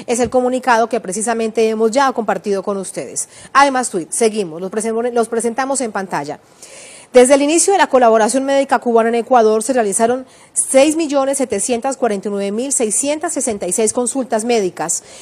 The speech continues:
doscientos doce mil trescientos sesenta intervenciones quirúrgicas. Cifras como esa destruyen la campaña del gobierno de Estados Unidos que intenta desacreditar y sabotear nuestra cooperación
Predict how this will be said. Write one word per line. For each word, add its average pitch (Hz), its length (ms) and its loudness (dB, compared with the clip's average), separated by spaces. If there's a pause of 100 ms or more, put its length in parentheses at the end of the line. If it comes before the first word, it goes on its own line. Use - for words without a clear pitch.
(140)
doscientos 294 560 2
doce 269 240 -2
mil 269 200 -4
trescientos 254 680 -2
sesenta 277 460 0
intervenciones 226 640 -2
quirúrgicas. 285 720 0 (500)
Cifras 339 340 4
como 277 240 2
esa 285 240 0
destruyen 269 460 0
la 240 120 -2
campaña 294 500 -2
del 226 100 0
gobierno 226 420 2
de 202 80 -2
Estados 196 400 -2
Unidos 262 460 -2 (240)
que 254 80 4
intenta 311 440 0
desacreditar 233 800 -2
y 262 80 -4
sabotear 214 500 0
nuestra 240 280 -2
cooperación 247 720 -2